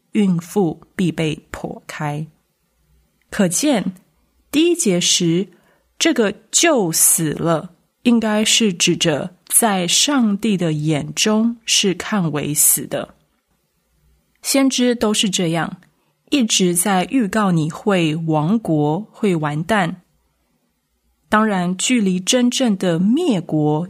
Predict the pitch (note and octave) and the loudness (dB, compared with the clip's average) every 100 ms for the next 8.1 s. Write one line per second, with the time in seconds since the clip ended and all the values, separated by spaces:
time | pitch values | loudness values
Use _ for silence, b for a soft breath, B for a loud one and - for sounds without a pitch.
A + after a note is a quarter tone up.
0 | - A3 F3 E3+ G3+ G3+ G#3 F#3+ E3 D#3 | -6 -2 0 0 0 0 0 0 -2 -4
1 | D3 D#3+ A3 F3 F3+ _ _ - G#3 D#4 | -6 -2 -2 -2 -6 _ _ -6 -2 0
2 | A3 - C4+ F#3 F#3 F#3+ D3+ - - D#3 | 0 -4 -2 -2 0 0 0 0 0 -2
3 | D3+ - G3 G3 G#3+ _ _ _ _ _ | -2 0 0 -2 -6 _ _ _ _ _
4 | _ _ _ _ _ _ D#4 D4 D#4 C4+ | _ _ _ _ _ _ -2 0 0 0
5 | - G3 E3+ E3 D#3 E3+ G#3 b - C#4 | 0 0 2 2 0 0 -4 b 0 0
6 | A#3+ G#3+ G3 - F#3 G3 - C4 B3+ - | 2 0 -2 -2 -2 -2 0 0 0 -2
7 | A#3+ A#3+ C4 A#3 - C4+ A3 G3+ G#3 E3+ | 0 2 0 0 -4 -2 2 2 0 -2
8 | E3+ | -6